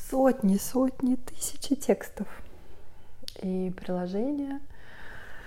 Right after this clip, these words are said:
журналы, которые мы издавали, глянцевые в том числе. И больше сорока книг, в которых я была редактором, которым я помогла появиться на полках.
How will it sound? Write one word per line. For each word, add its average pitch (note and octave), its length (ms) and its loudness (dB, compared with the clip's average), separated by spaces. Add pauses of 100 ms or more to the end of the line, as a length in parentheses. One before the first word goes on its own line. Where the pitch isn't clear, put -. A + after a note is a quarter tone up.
(580)
журналы, F3+ 800 4
которые A3 520 0
мы G3 140 4
издавали, F3+ 760 2 (680)
глянцевые F3+ 760 0
в - 80 -8
том F#3+ 240 -4
числе. F#3 440 -4 (2000)
И F#3+ 220 0
больше F3+ 520 -4
сорока F#3 460 -6
книг, G3 440 -6 (460)
в - 60 -12
которых - 340 -8
я F3+ 60 -4
была F3+ 240 -2
редактором, G3+ 600 -6
которым F3+ 420 -6
я F3 100 -2
помогла F3 420 -4
появиться F#3 520 -8
на F#3+ 120 -2
полках. - 560 -8